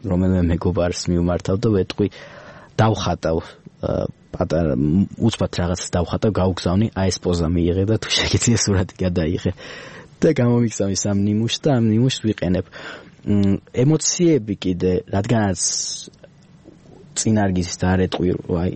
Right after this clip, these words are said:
ეს თვალი ესე გააკეთე და ეს სახე ესე დაჭმანე და,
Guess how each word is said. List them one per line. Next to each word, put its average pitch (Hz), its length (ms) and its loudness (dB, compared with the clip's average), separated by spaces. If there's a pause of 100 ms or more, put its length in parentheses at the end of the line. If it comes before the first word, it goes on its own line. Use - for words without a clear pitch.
(380)
ეს - 200 -4 (260)
თვალი 98 360 0
ესე 90 260 0
გააკეთე 90 540 -2
და 92 140 0
ეს 87 140 0
სახე 90 340 -4
ესე 92 200 -2
დაჭმანე 90 500 0
და, 98 140 0